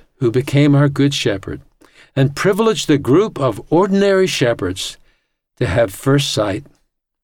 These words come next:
and be first witnesses. This birth humbles us, strips away our arrogance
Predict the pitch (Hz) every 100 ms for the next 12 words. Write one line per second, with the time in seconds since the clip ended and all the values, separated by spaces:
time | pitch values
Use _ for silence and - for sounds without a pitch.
0 | _ _ _ _ _ _ _ - - 107
1 | - 127 139 - 113 131 - 139 - 95
2 | - - - _ _ _ _ _ _ _
3 | _ _ _ _ _ _ _ _ _ _
4 | _ _ _ - 185 - 120 143 147 143
5 | - 147 127 117 - 92 - - - _
6 | _ _ _ _ _ - - _ - -
7 | 202 190 - 170 160 147 147 143 143 156
8 | 139 120 98 92 - - -